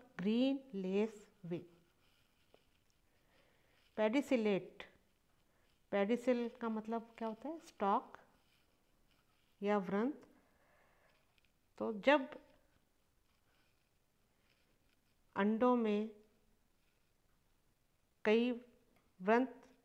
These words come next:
या सिल्कन थ्रेड जैसी संरचनाएं होती हैं और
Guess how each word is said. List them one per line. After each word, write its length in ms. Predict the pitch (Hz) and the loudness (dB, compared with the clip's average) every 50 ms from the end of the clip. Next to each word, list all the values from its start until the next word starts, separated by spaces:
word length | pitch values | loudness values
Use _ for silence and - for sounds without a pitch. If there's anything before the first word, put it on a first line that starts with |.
| _ _ _ _ _ _ _ - | _ _ _ _ _ _ _ -4
या 120 | 202 208 208 | -2 -2 -2
सिल्कन 480 | 208 - 226 220 214 220 - 240 247 | 0 0 0 0 0 0 0 -2 -2
थ्रेड 380 | 240 - 214 220 240 262 240 220 | -2 0 2 4 4 4 4 2
जैसी 260 | 226 214 214 - 233 | 0 0 0 -2 -4
संरचनाएं 580 | 220 - 208 202 196 190 - 208 202 196 196 196 | -2 -2 -2 -2 -2 -4 -4 -4 -2 -2 -2 -2
होती 420 | 180 180 180 180 - 202 202 202 | -2 -4 -6 -6 -6 -4 -4 -2
हैं 300 | 190 214 220 233 247 247 - - _ _ _ _ _ _ _ _ _ _ _ _ _ _ _ _ _ _ _ _ _ _ _ _ _ _ _ _ - | -2 -2 -4 -4 -6 -10 -14 -20 _ _ _ _ _ _ _ _ _ _ _ _ _ _ _ _ _ _ _ _ _ _ _ _ _ _ _ _ -2
और 480 | - 196 202 202 214 214 208 - - | 0 2 2 2 0 -2 -6 -12 -20